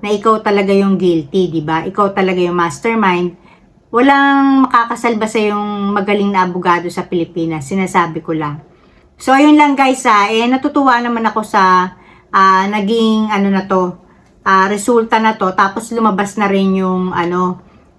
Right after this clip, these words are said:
resulta dun sa inhibition na sinampa ni Bantag laban sa D O J at saka kay, ano nga, ah, Secretary Remulla. So, kumbaga man, hindi dininig yung gusto niya na sa ombudsman dinggin yung kaso niya.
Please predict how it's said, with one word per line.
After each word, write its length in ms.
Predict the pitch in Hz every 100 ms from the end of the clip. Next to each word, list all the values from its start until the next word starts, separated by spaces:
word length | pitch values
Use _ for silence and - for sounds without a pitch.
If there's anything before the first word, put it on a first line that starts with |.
| _ _
resulta 560 | 214 220 269 233 233 214
dun 80 | 214
sa 160 | 208
inhibition 640 | 196 202 208 190 190 202 190
na 80 | 180
sinampa 400 | 196 180 175 180
ni 160 | 175
Bantag 560 | 170 180 175 151 151 185 196
laban 320 | 196 196 196
sa 80 | 196
D 240 | 175 180
O 80 | 175
J 320 | 151 156 -
at 80 | -
saka 320 | - 170 160
kay, 240 | 170 151
ano 240 | 156 147 160
nga, 160 | 160 156 - - - _ -
ah, 560 | 185 175 175 165 165 160
Secretary 560 | - 202 196 208 185 170
Remulla. 640 | 170 156 147 151 170 156 143 - - -
So, 160 | 240 240 247 240 233
kumbaga 320 | 240 247 247
man, 480 | 277 233 208 214 220 - _ _ -
hindi 240 | 233 240 254
dininig 480 | 254 254 254 226
yung 400 | 208 226 226 220
gusto 240 | 208 - 208
niya 320 | 202 208 196
na 80 | 196
sa 160 | -
ombudsman 560 | 208 202 190 190 208 190
dinggin 480 | 180 185 175 175 170
yung 60 | 156
kaso 320 | 147 139 151
niya. 320 | 156 143